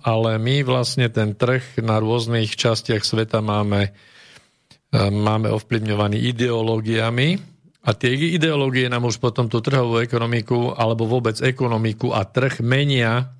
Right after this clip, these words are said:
rôznym spôsobom. Vlastne chceme sa dostať aj k tomu, že aké teda tie, tie ekonomiky sú a hlavne teraz, terajšia ekonomika, ako sa nám zdá, alebo ako sa tebe zdá, ako to hodnotíš a kam smeruje?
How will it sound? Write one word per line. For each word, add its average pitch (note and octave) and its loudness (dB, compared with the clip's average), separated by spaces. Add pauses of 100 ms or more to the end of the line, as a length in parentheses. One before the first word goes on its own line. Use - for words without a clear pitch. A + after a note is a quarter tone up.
(800)
rôznym C3+ 0
spôsobom. G#2 -2
Vlastne A#2 0
chceme D#3+ 0
sa D#3 0
dostať C#3 0
aj C3 2
k - -16
tomu, B2+ 0
že B2+ 0
aké C3 0
teda B2+ 0
tie, A2+ 0 (1040)
tie A2+ 0
ekonomiky B2+ -2
sú D3 0
a C3+ 0
hlavne C#3+ 0
teraz, D3 0
terajšia C#3+ 2
ekonomika, A#2+ 0
ako B2 0
sa C3 0
nám B2 0
zdá, A#2+ 0
alebo A#2+ 2
ako A#2+ -2
sa A#2+ 0
tebe B2 0
zdá, B2+ 0
ako B2 0
to A2+ -2
hodnotíš A#2 0
a A#2 -2
kam E3 2
smeruje? D#3 0